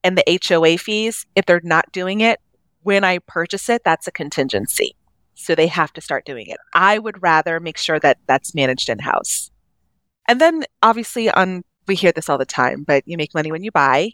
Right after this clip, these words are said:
You also protect yourself when you buy. So if you're chasing a certain yield, that's a great strategy. But I am personally not a fan of buying above par, uh, or buying more,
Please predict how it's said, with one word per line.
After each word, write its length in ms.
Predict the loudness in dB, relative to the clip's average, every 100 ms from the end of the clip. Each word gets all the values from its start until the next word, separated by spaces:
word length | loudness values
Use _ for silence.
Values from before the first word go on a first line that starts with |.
| -4
You 80 | -2
also 200 | -2 -2
protect 440 | -4 2 0 2
yourself 340 | -4 0 -2 -2
when 120 | -12
you 140 | -12 -2
buy. 360 | 0 2 0 -6 _ _ _ _ -20
So 600 | -2 4 4 4 0 -4 _ _ -2
if 180 | 0 4
you're 280 | 6 6 2 _ _
chasing 420 | 0 0 2 0 0
a 60 |
certain 360 | 2 0 0 -8
yield, 520 | -4 4 6 6 4 -2 -16 _ _ _
that's 340 | 0 0 -2 -8
a 80 | -2
great 260 | 0 0
strategy. 540 | 0 2 2 -2 -8 -2
But 260 | 2 2 _ _ _ _ 0
I 160 | 4 4
am 220 | 2 -4
personally 840 | -8 0 0 2 0 2 0 -2 -6
not 340 | 0 4 4 2 -2
a 60 |
fan 520 | -4 0 2 2 0 -2
of 160 | -4 0
buying 300 | 0 0 -2
above 360 | 0 0 -4
par, 420 | -2 2 2 -2 _ _ _ -2
uh, 100 | 0 4
or 260 | 4 4 _ _ _ _ _ _ _ _
buying 440 | 4 4 2 -2 -10
more, 640 | -4 2 4 4 4 0